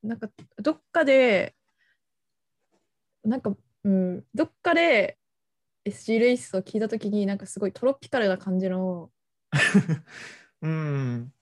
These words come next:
Speaker 1: なんか、え、ちょっともう記憶が曖昧すぎてちょっとあれですね。うん、なんかちょっと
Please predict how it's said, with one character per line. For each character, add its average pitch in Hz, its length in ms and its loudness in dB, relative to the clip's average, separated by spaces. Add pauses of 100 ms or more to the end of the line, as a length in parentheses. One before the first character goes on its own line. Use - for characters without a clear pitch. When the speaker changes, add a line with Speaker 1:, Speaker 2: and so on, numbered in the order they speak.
Speaker 1:
な 208 160 0
ん 202 80 2
か、 175 300 -6 (880)
え、 190 120 0
ち - 60 -8
ょ - 20 -20
っ - 20 -20
と - 80 -2
も 190 60 4
う 185 40 2
記 - 120 0
憶 254 140 -4
が 254 80 2
曖 240 100 2
昧 247 160 0
す 254 80 -6
ぎ 214 100 -6
て - 80 -20
ち - 80 -20
ょ - 20 -20
っ - 20 -20
と - 80 -14
あ - 20 -10
れ 170 100 -8
で 180 100 -8
す - 120 -20 (180)
ね。 156 60 0
う 165 160 -4
ん、 - 20 -8
な 208 80 -2
ん 202 40 -2
か 202 80 -6
ち 240 80 -4
ょ - 20 2
っ - 20 -2
と 175 180 -4